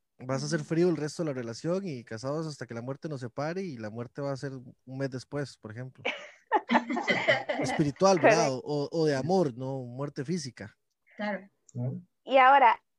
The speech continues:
Speaker 3: me, me preguntan por acá, ¿cuál es la diferencia entre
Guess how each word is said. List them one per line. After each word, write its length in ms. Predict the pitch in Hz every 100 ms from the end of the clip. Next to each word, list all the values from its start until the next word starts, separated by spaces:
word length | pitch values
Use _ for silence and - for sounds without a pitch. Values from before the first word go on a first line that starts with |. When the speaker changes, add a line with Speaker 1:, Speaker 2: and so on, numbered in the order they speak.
| -
Speaker 3:
me, 320 | 269 277 240
me 180 | 254 247
preguntan 540 | - 269 262 277 320
por 140 | 349 302
acá, 440 | 262 - 240 - _ _ - - _
¿cuál 220 | 294 311
es 100 | 339
la 160 | 349 359
diferencia 1080 | 339 320 240 247 277 330 339 - 339 370 - _
entre 600 | 247 269 302 330 - 349